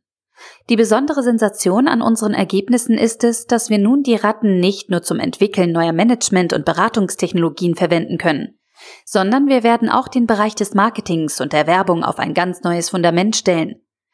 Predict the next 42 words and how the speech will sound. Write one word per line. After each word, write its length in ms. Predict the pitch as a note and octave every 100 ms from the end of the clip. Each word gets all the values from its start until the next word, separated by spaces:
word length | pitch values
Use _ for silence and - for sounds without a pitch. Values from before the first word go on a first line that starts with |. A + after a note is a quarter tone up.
| - - - -
Wir 120 | B3+
versprechen 540 | - B3 - D4 D4 -
uns 240 | B3 C4
eine 240 | - A3
ganz 340 | G#3+ B3 D4 -
große 320 | F3 F3+ G#3
Hebelwirkung. 800 | F3 F3+ D#3+ D#3+ D#3 F3+ C#3+ - _ _ _ _ _ _ _ _ _ -
Kann 200 | F3 E3+
man 140 | D#3+
die 120 | D3+
Zahl 360 | D3+ F3 F3 F3
einundzwanzig 580 | F#3 F3 E3+ - E3 F#3
Komma 220 | F#3 D#3+
null 220 | D#3 E3 E3
null 180 | D#3+ -
acht 220 | F3+ -
irgendwie 380 | F#3+ F3 E3 E3+
interpretieren? 920 | F3+ F3 - - F3 E3 G3 C4 - _ _ _ _ _ _ _
Wir 160 | A3+ A#3+
stehen 260 | - C4+ D#4
noch 160 | C4+
ganz 240 | A#3+ C4+ G#3
am 100 | G3
Anfang. 680 | F#3 F3+ F3+ D3+ D#3+ - -
Wir 100 | E3
müssen 220 | E3+ F3
noch 160 | E3
weiter 300 | F#3 A3 G3
testen. 600 | F3 G#3+ - - D#3 - _
Es 180 | - F#3+
gibt 180 | - -
derzeit 460 | F3+ F#3 - A#3 A3+
noch 140 | G#3
eine 180 | G3+ F#3+
schwache 340 | - A#3+ A3+
Tendenz 520 | A3 F#3+ E3+ F#3 F3+
zu 140 | - -
einundzwanzig 640 | F#3 F3 - E3+ D#3+ E3
Komma 220 | F3+ E3
null 180 | E3 E3+
null 220 | D#3+ D#3+
sieben, 420 | D#3 G#3 G3 -